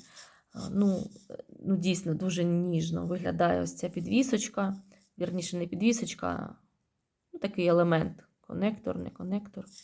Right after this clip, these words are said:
підвіска, не підвіска. Я вам,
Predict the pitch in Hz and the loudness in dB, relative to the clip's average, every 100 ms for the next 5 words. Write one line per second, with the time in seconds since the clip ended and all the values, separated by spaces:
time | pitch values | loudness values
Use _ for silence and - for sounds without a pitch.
0 | - 175 170 202 202 170 160 185 190 226 | -8 -2 2 2 4 4 4 2 4 4
1 | 233 - 196 - _ _ _ _ _ _ | 2 -4 -8 -8 _ _ _ _ _ _
2 | _ _ _ _ _ _ 214 220 - - | _ _ _ _ _ _ -18 -18 -16 -20
3 | - - 165 190 185 180 180 | -18 -12 0 2 4 2 -2